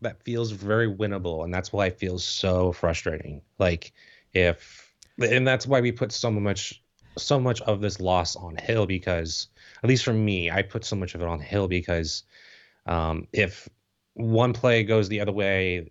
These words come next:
it definitely feels like the Sharks could have gotten two points out of it. And, you know, I personally don't think the Sharks are gonna make the playoffs, but if the Sharks get maybe two or three games swung the other way, we're definitely thinking,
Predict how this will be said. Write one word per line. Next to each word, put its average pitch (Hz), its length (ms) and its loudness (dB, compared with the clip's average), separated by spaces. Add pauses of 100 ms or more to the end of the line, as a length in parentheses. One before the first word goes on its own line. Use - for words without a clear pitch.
it - 320 -8
definitely 104 320 0
feels 90 380 -2
like 85 140 -4
the 85 60 -8
Sharks 85 320 -2
could - 180 -2
have 87 100 -2
gotten 90 240 -2
two 95 180 -4
points 92 260 -4
out 85 220 -6
of 82 140 -8
it. - 160 -12 (600)
And, 87 460 2 (1040)
you 120 80 4
know, 92 340 2 (160)
I 139 160 2
personally 120 460 0
don't 101 180 -2
think 95 220 -6
the 92 80 -2
Sharks 95 340 -2
are 92 40 -2
gonna 90 180 0
make 87 160 -4
the - 80 -6
playoffs, 85 520 0
but 80 280 0 (420)
if - 480 -2
the 98 80 -6
Sharks 101 340 -2
get 92 300 -2
maybe 90 640 -8 (300)
two 123 320 -2
or 104 100 2
three 107 300 -6
games 95 380 0
swung 95 440 -4
the 92 120 2
other 87 140 0
way, 90 600 2 (580)
we're 104 140 -2
definitely 104 480 -2
thinking, 92 680 -4